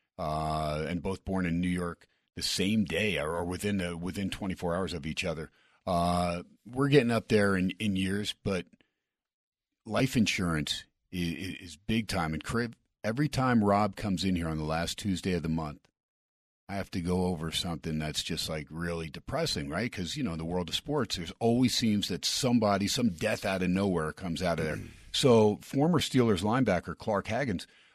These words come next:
Speaker 1: uh, you know, forty-six years old, he died last week.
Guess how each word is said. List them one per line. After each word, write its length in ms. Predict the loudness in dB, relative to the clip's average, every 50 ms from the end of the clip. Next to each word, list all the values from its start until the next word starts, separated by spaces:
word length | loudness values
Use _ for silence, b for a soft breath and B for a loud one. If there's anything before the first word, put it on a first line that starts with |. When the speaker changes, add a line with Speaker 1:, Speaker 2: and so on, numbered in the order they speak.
| b b
Speaker 1:
uh, 500 | 2 4 6 6 8 6 6 6 4 2 2
you 140 | 2 0
know, 140 | 0 0 -2
forty-six 680 | -4 -8 -6 -4 -2 0 0 0 0 0 0 0 0 0
years 220 | 2 2 2 2
old, 300 | 2 2 2 0 0 -4
he 240 | -6 -8 -6 -6 -2
died 340 | 2 4 6 6 6 6 4
last 320 | 4 2 2 0 -2 -2
week. 400 | 0 2 2 2 0 -4 -8 -16